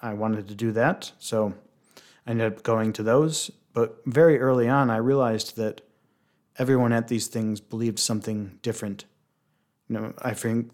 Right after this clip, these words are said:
one of the, maybe the second or third times I went, someone asks me, "What do you think about free will?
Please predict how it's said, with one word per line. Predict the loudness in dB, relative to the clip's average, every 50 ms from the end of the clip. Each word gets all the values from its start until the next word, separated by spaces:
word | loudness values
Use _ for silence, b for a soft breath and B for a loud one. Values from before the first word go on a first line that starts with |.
| _
one | -4 -2 0 0
of | 0 0
the, | 0 -2 -2 -4 -10 -20 _ _ _ _ _ _
maybe | -4 -4 -4 -4
the | -4
second | -2 -2 -2 -2 0 -2 -2
or | -2
third | -2 0 0 0 0 0
times | 0 0 0 0 0
I | 0 0
went, | 0 2 2 0 0 -2 b b b b b b b b b
someone | -4 0 2 2 2 2
asks | 2 2 2 2 2 2 0 -2 -2 -2
me, | -2 -2 -2 -4 -8 -12 _ _ _ _ _ _ _ _ _ _ _ _ _
"What | 0
do | 2 2
you | 2
think | 2 0 0 0
about | 0 0 0 0 0 0
free | 0 0 2 2
will? | 2 2 2 2 2 0 -4 -8